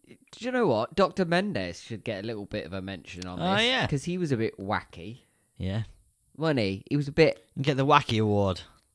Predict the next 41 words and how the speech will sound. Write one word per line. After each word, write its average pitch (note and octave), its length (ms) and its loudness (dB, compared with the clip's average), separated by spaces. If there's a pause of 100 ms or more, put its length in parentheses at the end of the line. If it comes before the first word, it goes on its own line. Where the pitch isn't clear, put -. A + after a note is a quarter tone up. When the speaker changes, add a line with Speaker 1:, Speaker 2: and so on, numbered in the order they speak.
(120)
Speaker 1:
Yeah, E3 160 4
he D#3+ 100 8
got D#3+ 200 4
the C#3 100 2
wa-, C#3+ 140 0
yeah, C#3 200 4
definitely, G2+ 520 -2
'cause B2+ 140 -4
he C#3+ 120 0
come C#3 280 2
ac-, - 200 -6
he D#3 140 0
came C#3+ 280 2
across A#2 360 -2
the, B2+ 80 -4
like, A#2 360 -2 (1200)
Speaker 2:
There's C3 140 -8
no D#3 100 0
yippee D3 340 2
ki C3 80 0
yay C3 260 2
award G2+ 360 2
in F#2 100 -6
this F2 300 -8 (140)
Speaker 1:
No. A#2+ 280 -2
Speaker 2:
either, G#2+ 340 0 (180)
so A2 300 -2
let's G#2+ 200 -6
have A2+ 80 0
a G#2+ 40 0
Speaker 1:
No. A2 60 0
Speaker 2:
wacky A2 260 -2
award. F#2 280 -2
Speaker 1:
Wacky B2+ 360 -2
award, G#2+ 280 -4
'cause C3+ 140 -6
he E3 160 0
was E3+ 160 0
a C#3+ 60 0
bit, - 360 2 (2250)
like, C#3 340 -4